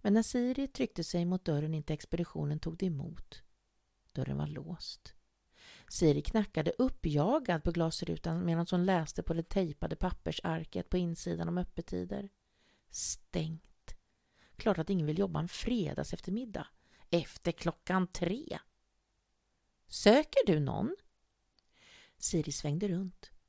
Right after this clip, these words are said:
och stod öga mot öga med en lång, smal kvinna i stickad mörkblå ganttröja. En vit stärkt krage stack upp i halsen och lika vita skjortmanschetter stack fram ur ärmarna längst ner vid handlederna. Långa röda naglar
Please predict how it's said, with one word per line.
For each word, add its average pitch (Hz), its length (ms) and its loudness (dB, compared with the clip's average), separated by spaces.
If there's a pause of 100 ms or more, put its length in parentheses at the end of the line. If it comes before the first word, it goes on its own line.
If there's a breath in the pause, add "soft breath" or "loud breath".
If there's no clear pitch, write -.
(340)
och 185 120 2
stod - 240 -2
öga 233 340 2
mot 254 200 -4
öga 165 240 0
med 160 120 0
en 156 100 -2
lång, 208 240 0
smal 151 300 -2
kvinna 160 340 -4
i 147 40 -2
stickad 139 400 -6
mörkblå 156 380 -4
ganttröja. 190 760 -6 (1000 loud breath)
En 196 160 6
vit 262 260 0
stärkt 151 420 -2
krage 185 560 -4 (100)
stack - 280 -4
upp 160 120 -4
i 160 40 0
halsen 190 680 -2
och - 320 -4
lika 208 280 0
vita 220 320 -4
skjortmanschetter 165 920 -4 (320 loud breath)
stack - 260 -2
fram 156 400 -2
ur 185 120 2
ärmarna 160 460 0
längst 151 380 -4
ner 151 140 -4
vid 160 100 -4
handlederna. 170 680 -6 (480)
Långa 151 640 2
röda 151 280 0
naglar 143 600 -6